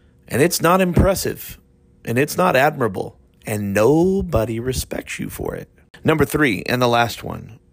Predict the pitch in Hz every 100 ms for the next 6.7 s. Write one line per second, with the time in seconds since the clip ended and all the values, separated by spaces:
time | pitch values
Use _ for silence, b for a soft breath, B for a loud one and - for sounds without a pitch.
0 | _ - 143 143 180 220 202 180 170 151
1 | 156 156 135 131 127 - 123 147 147 127
2 | 110 120 127 120 101 95 - 104 92 90
3 | 92 107 101 101 101 98 95 - 95 -
4 | _ _ _ _ B B B B B B
5 | B - 226 302 185 208 165 170 123 147
6 | 151 120 156 202 - 311 302